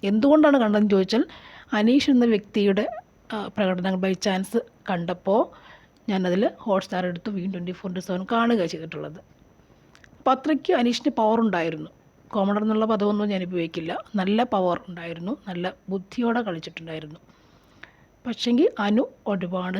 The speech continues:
സ്ക്രീൻ സ്പേസ് കൊടുത്തു. അതുകൊണ്ട് തന്നെ ആ കുട്ടിക്ക് കപ്പ് കിട്ടി അല്ലേ? ഒരു കാര്യം കൂടി, ഇതിൻ്റെ കൂടെ കപ്പ് കിട്ടാൻ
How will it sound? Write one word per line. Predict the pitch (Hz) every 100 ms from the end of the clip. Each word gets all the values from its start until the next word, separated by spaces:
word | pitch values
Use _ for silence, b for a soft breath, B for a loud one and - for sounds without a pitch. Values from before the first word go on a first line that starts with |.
| 196
സ്ക്രീൻ | - 214 220 233
സ്പേസ് | - 220 214 208 175
കൊടുത്തു. | 160 165 165 - -
അതുകൊണ്ട് | 180 190 240 262
തന്നെ | 233
ആ | -
കുട്ടിക്ക് | 208 233 220
കപ്പ് | 202 - 196
കിട്ടി | 170 185
അല്ലേ? | 208 - b b b b b b b b _ _ _ _ _ 247
ഒരു | 233 285
കാര്യം | 254 247 254
കൂടി, | 262 349 - -
ഇതിൻ്റെ | 269 240 262
കൂടെ | 240 269 -
കപ്പ് | 415 330
കിട്ടാൻ | 285 277